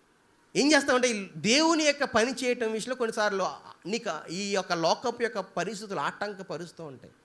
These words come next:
కానీ ఆసక్తి గనక ఉంటే దేవుని యొక్క విషయంలో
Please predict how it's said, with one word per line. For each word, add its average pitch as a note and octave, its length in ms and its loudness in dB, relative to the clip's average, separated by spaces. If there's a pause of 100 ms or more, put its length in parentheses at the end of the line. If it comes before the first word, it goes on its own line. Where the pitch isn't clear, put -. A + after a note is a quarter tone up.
(880)
కానీ E3+ 420 2 (2500)
ఆసక్తి B3 600 8
గనక F#3+ 200 0
ఉంటే E3 540 -2 (140)
దేవుని D#3+ 260 0
యొక్క D3+ 120 -4
విషయంలో C3 600 -6